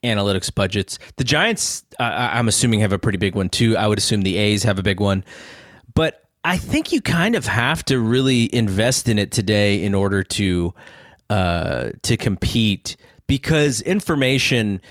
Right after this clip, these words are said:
you just don't wanna be behind the information curve. And I, I don't imagine, you know, especially so,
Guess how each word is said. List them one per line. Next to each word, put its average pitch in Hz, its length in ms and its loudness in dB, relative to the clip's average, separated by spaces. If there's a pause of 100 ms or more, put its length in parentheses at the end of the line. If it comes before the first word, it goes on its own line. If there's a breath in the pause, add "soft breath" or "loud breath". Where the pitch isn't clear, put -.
(160 loud breath)
you 123 100 0
just 170 320 -2
don't 135 260 0
wanna 120 300 0
be 113 140 2
behind 107 680 0
the 104 140 0
information 101 600 -2
curve. 113 540 0 (560 loud breath)
And 104 640 2 (1600 soft breath)
I, 156 220 2
I - 20 2
don't 180 180 2
imagine, 143 420 2
you 156 60 4
know, 143 80 4
especially 165 500 0
so, 110 380 2